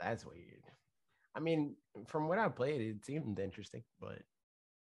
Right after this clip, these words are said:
isn't that on oth-, yeah, it's on, like, P C and stuff. I don't know if I'll put this on there.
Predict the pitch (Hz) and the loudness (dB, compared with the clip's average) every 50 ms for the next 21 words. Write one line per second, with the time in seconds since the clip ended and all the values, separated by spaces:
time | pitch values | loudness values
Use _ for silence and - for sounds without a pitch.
0 | _ _ _ _ _ _ _ - 131 131 160 202 202 190 185 165 135 123 - - | _ _ _ _ _ _ _ -4 -2 0 2 4 4 6 6 6 6 4 2 0
1 | 135 - - 147 156 180 185 196 - - 269 247 214 151 - - - 170 165 - | 0 0 2 4 6 6 6 6 4 4 6 8 8 6 6 2 -4 -4 -4 -2
2 | - 131 151 135 98 170 - 104 92 80 92 107 147 170 156 120 104 90 85 82 | -2 -4 -2 -2 -2 -2 -4 -6 -6 0 8 10 12 12 12 12 8 6 2 0
3 | - 76 73 - - - - - 90 87 85 - - - - | -2 -6 -8 -8 -10 -16 -12 -12 -12 -10 -10 -14 -14 -16 -20